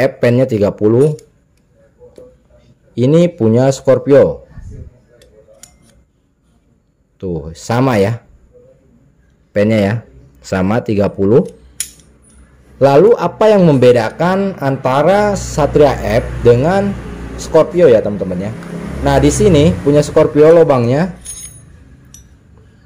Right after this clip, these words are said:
tiga puluh enam setengah. Hampir tiga puluh tujuh ya lubangnya ya. Sedangkan tadi yang ini berapa?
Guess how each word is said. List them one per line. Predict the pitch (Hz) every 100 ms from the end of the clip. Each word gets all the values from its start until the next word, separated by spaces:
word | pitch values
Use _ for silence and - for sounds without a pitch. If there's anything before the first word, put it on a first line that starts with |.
| _ _ _ _ _ _ _ _ _ _ _ _ _ _ _ _ - _ _ _ - - - -
tiga | 147 143 151 151
puluh | - 139 135 143 175 190 190 180 - _ _
enam | 123 139 156 165
setengah. | 165 - 123 104 - - _ _ _ _ - _ _ _
Hampir | - 113 - 156
tiga | - 123 117
puluh | - 113
tujuh | 131 131 113
ya | 95
lubangnya | 92 85 80 76 82
ya. | 104 _ _ _ _ _
Sedangkan | - 123 135 143 139
tadi | 127 143 190
yang |
ini | 143 170
berapa? | 147 135 160 196